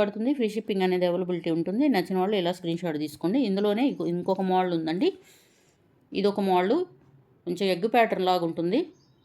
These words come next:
ప్రైస్ వచ్చేసరికి త్రీ టెన్ పడుతుంది. త్రీ టెన్ పడుతుంది. ఫ్రీ షిప్పింగ్ అనేది అవైలబిలిటీ ఉంటుంది. నచ్చిన వాళ్ళు ఇలా స్క్రీన్ షాట్ తీసుకోండి. WhatsApp నెంబర్కి డీఎం చేయండి. నెక్స్ట్ మోడల్ అండి, ఎగ్ ప్యాటర్న్‌లో ఉంటుంది.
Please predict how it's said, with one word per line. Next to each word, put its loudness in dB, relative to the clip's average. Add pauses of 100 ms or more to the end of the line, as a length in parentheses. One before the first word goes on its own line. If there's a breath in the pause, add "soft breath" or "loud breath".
(320)
ప్రైస్ 4
వచ్చేసరికి -2
త్రీ 4
టెన్ 4
పడుతుంది. -2 (640 soft breath)
త్రీ 6
టెన్ 6
పడుతుంది. 2
ఫ్రీ 0
షిప్పింగ్ -2
అనేది 2
అవైలబిలిటీ 0
ఉంటుంది. 0
నచ్చిన 2
వాళ్ళు 2
ఇలా 2
స్క్రీన్ -6
షాట్ -2
తీసుకోండి. -4
WhatsApp -2
నెంబర్కి -2
డీఎం 0
చేయండి. -2
నెక్స్ట్ -4
మోడల్ 0
అండి, 0
ఎగ్ -2
ప్యాటర్న్‌లో 0
ఉంటుంది. -2